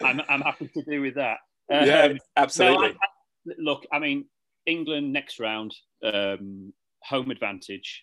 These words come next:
Speaker 1: I think the reintroduction or sort of the re-, return of Maguire and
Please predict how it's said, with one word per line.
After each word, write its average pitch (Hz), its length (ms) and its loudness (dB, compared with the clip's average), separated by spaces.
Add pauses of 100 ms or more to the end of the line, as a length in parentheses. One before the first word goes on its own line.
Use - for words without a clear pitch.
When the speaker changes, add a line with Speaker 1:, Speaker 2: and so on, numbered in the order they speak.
Speaker 1:
I 107 80 -8
think 95 280 -16
the 104 100 -12
reintroduction 113 720 -12
or 104 160 -10
sort - 160 -14
of 95 80 -18
the 107 80 -14
re-, 113 340 -14
return 113 540 -8
of 98 100 -18
Maguire 107 600 -8
and 98 220 -14